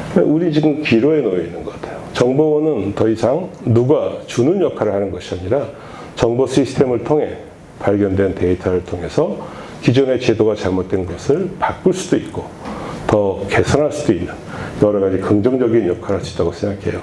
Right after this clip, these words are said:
이런 과정에서 사회보장정보원은 점점 더 많은 복지사업에 개입하고 지원할 수 있고 지역적인 네트워크를 구축할 수 있겠죠. 정보원은 이 세 개의 유니버스가 잘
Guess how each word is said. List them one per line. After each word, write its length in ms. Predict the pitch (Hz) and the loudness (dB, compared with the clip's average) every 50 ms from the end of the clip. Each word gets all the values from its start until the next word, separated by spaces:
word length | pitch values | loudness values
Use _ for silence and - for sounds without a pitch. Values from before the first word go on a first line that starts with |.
| - - - | -6 0 2
이런 280 | 123 127 151 156 156 | 4 4 4 2 2
과정에서 680 | 151 - 101 95 104 107 107 98 92 113 131 156 175 - - - - - - - - - - - | 0 0 0 2 2 2 0 0 0 2 0 0 0 -2 -8 -12 -16 -18 -18 -20 -20 -20 -18 -12
사회보장정보원은 1400 | - - 156 170 170 156 160 151 156 151 147 143 - 104 104 101 101 104 101 101 98 104 113 123 127 123 120 - | -4 2 2 4 4 4 4 4 2 2 0 0 0 0 2 2 2 2 2 2 2 2 0 0 -2 -4 -6 -4
점점 400 | - 95 95 107 110 113 110 104 | -2 0 2 2 2 2 2 2
더 80 | 107 | 0
많은 440 | 98 92 87 95 110 131 139 131 - | 0 0 0 0 2 2 2 0 0
복지사업에 840 | - 95 - - - - - 110 101 95 90 90 107 127 160 180 - - - - - - - - - | -2 -4 -6 -6 -14 -8 -2 -2 0 0 2 2 2 2 0 0 -4 -10 -14 -16 -18 -20 -20 -18 -6
개입하고 640 | - - 98 101 101 98 101 - 101 92 85 82 76 | 0 2 2 2 2 0 -2 -2 -2 -2 -2 -2 -4
지원할 520 | - - - - 117 123 131 135 113 - | -4 -2 0 2 2 2 2 2 0 -2
수 180 | - - - 90 | -2 -4 -6 -6
있고 460 | 82 - - - - 117 131 143 135 - | -6 -6 -6 -2 0 0 2 0 -2 -2
지역적인 640 | - - 123 120 117 - - 113 110 107 104 95 | 0 2 2 2 2 0 0 2 2 2 2 2
네트워크를 540 | 95 98 92 95 - 131 123 127 147 143 139 | 2 0 0 2 0 0 0 2 0 0 0
구축할 320 | 104 107 - - - 98 | -2 -8 -8 -4 -4 -4
수 140 | - - - | -2 -2 -4
있겠죠. 320 | 85 - - - - - - - - - - - - - - - - - - - - - - - - - - | -4 -4 -6 -10 -10 -12 -14 -12 -12 -12 -10 -10 -10 -10 -10 -10 -8 -8 -6 -6 -6 -6 -6 -6 -6 -6 -2
정보원은 640 | - 151 151 156 170 165 175 175 175 180 185 165 120 | 0 2 2 4 4 4 2 2 2 2 2 2 2
이 120 | 123 139 135 | 2 2 2
세 240 | 139 - 110 110 110 | 2 2 2 4 4
개의 320 | 120 127 127 127 120 104 | 4 2 2 4 2 2
유니버스가 880 | 92 95 101 104 101 98 90 - - - 90 95 107 110 113 101 - - | 2 2 2 2 2 0 -2 -4 -6 -4 -2 0 0 0 0 -4 -6 -10
잘 380 | - - - 113 113 110 95 | -6 0 2 2 2 2 0